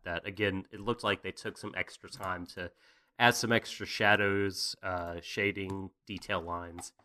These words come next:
and that added a lot to the episode. But, um, Sonoichi has directed, uh, before. Once again, we're in reruns here.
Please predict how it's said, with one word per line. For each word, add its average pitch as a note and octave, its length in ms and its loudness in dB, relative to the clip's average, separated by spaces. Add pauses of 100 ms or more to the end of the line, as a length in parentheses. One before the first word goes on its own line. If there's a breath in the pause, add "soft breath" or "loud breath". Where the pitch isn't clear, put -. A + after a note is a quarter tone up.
(300)
and A2+ 140 0
that A#2+ 200 8
added G#2 280 6
a G2 40 -2
lot F2+ 240 0
to F#2 100 -16
the F2+ 140 -8
episode. F2 520 -6
But, G2 180 -6 (460)
um, G2 280 0 (200)
Sonoichi G#3+ 500 4
has C3+ 200 2
directed, A#2 640 6 (120)
uh, G2 220 6
before. G2+ 520 6
Once A2 300 4
again, G#2 320 4
we're G2 180 6
in G2 120 6
reruns F#2 560 0
here. F#2 260 -8